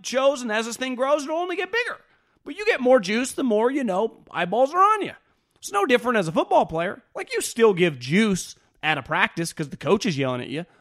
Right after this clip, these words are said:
But when you got ten thousand people watching you, you get a little more amped up. It's like the games. I, I'm fascinated.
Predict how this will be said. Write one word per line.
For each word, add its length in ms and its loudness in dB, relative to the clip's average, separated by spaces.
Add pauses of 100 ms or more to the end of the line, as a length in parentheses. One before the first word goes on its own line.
(160)
But 80 -14
when 160 -4
you 80 -4
got 280 2 (280)
ten 240 0
thousand 320 0
people 280 2
watching 380 -2
you, 160 -6 (220)
you 100 -14
get 120 2
a 40 2
little 180 -2
more 160 2
amped 220 0
up. 300 4 (320)
It's 80 -20
like 160 2
the 80 -6
games. 440 -2
I, 140 -6
I'm 80 -4
fascinated. 960 -4